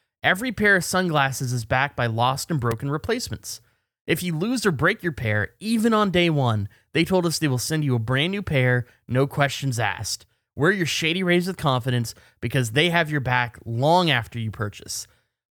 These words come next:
Plus, every purchase supports the Shady Rays Impact Program, which works directly with nonprofits in their communities to empower and make adventure accessible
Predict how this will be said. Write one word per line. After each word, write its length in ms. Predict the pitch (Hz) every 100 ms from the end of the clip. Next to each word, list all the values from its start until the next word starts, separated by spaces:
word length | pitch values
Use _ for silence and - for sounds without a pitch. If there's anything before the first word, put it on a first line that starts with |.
| -
Plus, 280 | 214 214 -
every 260 | 196 233
purchase 400 | 240 226 220 214
supports 400 | - 170 196 190
the 100 | -
Shady 380 | 151 - 165 190
Rays 240 | 185 185 170
Impact 400 | 214 185 131 -
Program, 440 | 120 107 98 87 - _ -
which 180 | 120
works 240 | 147 147 -
directly 480 | 143 147 175 202 196
with 160 | 143
nonprofits 880 | 131 127 165 190 156 127 135 143 -
in 80 | 131
their 100 | 120
communities 560 | 127 123 143 143 151 -
to 100 | 123
empower 580 | 107 - 117 131 170 196 _ _ -
and 100 | 123
make 160 | 127
adventure 440 | 123 110 131 131 180
accessible 680 | - 147 120 123 110 113